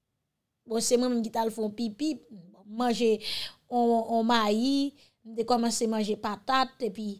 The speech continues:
m poko goute nan m poko goute nan joumou a. Non, m te fè foto a pou mwen te ka moutre nou ou wè, donk. E non, sèlman sa tou, kòm etandone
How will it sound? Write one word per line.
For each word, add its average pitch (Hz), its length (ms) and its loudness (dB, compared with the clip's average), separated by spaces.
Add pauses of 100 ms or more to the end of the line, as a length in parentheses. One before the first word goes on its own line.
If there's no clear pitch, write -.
(340)
m 220 140 -16
poko 233 260 2
goute 214 400 0
nan 190 560 -4
m - 560 -20
poko 247 300 4
goute 220 260 -2
nan 190 380 -6 (720)
joumou 220 420 2
a. 220 100 4
Non, 392 160 -4 (200)
m 214 100 -16
te 214 120 -2
fè 208 160 -2
foto 208 340 -2
a 214 80 0
pou 214 100 -4
mwen 196 120 -6
te 202 100 -4
ka 196 160 -2
moutre 202 400 -6
nou 294 160 -6 (480)
ou 202 160 -6
wè, 330 80 2 (580)
donk. 214 220 -4
E 240 160 2
non, 247 120 0
sèlman 226 360 2
sa 214 240 -2
tou, 285 160 -6
kòm 220 200 0
etandone 214 600 4